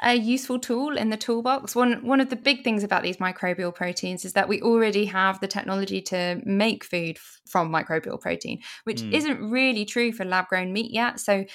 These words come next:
Speaker 1: it's a good option in that it's real and it's happening and we know how to do it. But also I tend to lean towards, you know, plant-based diets have become a lot more popular recently. And I think there's still a lot to be said for getting as much of your protein as you can from pulses, chickpeas, lentils, because they have such low carbon emissions.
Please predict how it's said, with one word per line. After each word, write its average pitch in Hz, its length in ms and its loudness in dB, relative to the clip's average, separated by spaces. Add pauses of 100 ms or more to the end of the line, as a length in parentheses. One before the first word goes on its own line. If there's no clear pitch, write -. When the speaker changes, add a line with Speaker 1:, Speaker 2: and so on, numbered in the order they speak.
(140)
Speaker 1:
it's 202 100 -4
a 226 40 2
good 254 200 4
option 202 400 0
in 180 120 -2
that 175 140 -2
it's - 140 -6
real 202 460 4
and 175 220 2
it's - 140 -10
happening 175 420 -4
and 175 80 -4
we 175 80 -4
know 175 160 -2
how 180 100 -2
to - 160 -12
do 180 160 -2
it. - 200 0 (380)
But 294 160 2
also 285 380 0
I 277 100 2
tend 269 260 2
to 269 80 -2
lean 254 180 2
towards, 226 340 -4
you 226 120 0
know, 202 100 0 (100)
plant-based 220 540 0
diets 196 420 0
have 185 120 -10
become 185 260 -6
a 180 60 -4
lot 180 160 -8
more 180 120 -10
popular - 460 -4
recently. 185 520 -6
And 175 180 -6 (160)
I 202 40 -4
think 233 260 2
there's 208 120 0
still 196 260 0
a 190 60 -2
lot 202 320 2
to - 60 -12
be 196 100 -2
said 180 280 0
for 180 100 -8
getting 175 260 -4
as 175 100 -6
much 185 240 -4
of 175 60 -8
your 180 100 -4
protein 175 380 -6
as 170 140 -8
you 196 60 -6
can 247 360 4
from 180 160 -6
pulses, 175 560 -8
chickpeas, - 520 -10
lentils, - 500 -6
because 180 380 -4
they 190 140 4
have 175 160 -4
such - 420 -2
low 185 300 2
carbon 165 340 0
emissions. - 520 -4